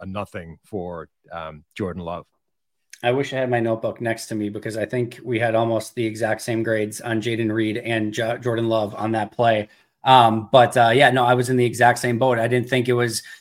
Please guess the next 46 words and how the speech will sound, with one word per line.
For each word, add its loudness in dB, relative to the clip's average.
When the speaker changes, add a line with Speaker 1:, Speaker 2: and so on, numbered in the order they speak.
Speaker 2:
especially 0
if 0
you 0
look 0
at 4
it 2
from -2
the 2
end 2
zone 0
view, 2
I -10
didn't -2
think 0
it 2
was -2
a, -2
a -6
perfect -4
throw 2
from 2
Jordan. 4
I -4
thought 2
there 2
was -2
probably 2
a 2
better 0
placement, 0
even 0
just -8
kind 2
of -2
the 0
way 2
the -2
ball 2
comes -4
out 0
of -4
his -6
hand. 0
Um, 2
just -10
doesn't, -6